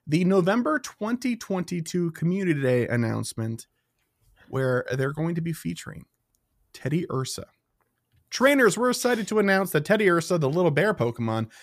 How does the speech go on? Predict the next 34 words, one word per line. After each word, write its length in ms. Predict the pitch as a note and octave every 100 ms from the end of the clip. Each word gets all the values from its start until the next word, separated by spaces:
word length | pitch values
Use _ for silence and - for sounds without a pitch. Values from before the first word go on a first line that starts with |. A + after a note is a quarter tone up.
| - -
will 80 |
be 140 | C#3 A#2+
featured 520 | - F#3 G3 F#3+ D3
during 280 | C3+ C#3+ C3+
November 460 | B2 A2+ A2+ A2+
Community 380 | A2 C3 C3 A#2+
Day. 300 | A2+ G#2+ - - _ _ _ -
And 120 | A#3
hang 220 | G3+ F4 F#4
on, 320 | F#3+ F#2+ - _ _ _ _ _ _
is 80 | -
that 120 | A4 G4+
a 40 |
full 240 | - D4
moon 240 | G#3+ A#3+ C4
during 220 | D#4+ C#4
the 80 | D4
day? 320 | - F4 E4 - _ _ _ A#3+
Ursa 260 | C#4 D4
Luna, 440 | C#4 D#4+ F#3 G3+ E3
the 160 | E3
Pete 400 | D#3+ - B3+ - -
Pokemon, 520 | - B2 A2+ A2+ F3 - _ _ -
not, 260 | E3 - -
not 200 | D3+ E3+
short 300 | - G3+ F#3+
for 140 | - D3+
Peter, 480 | - A#3 - - -
it's 120 | -
spelled 260 | - D3+
P 300 | - - D3 -
E 40 |
A 140 | C#3
T, 400 | - - C3 A3+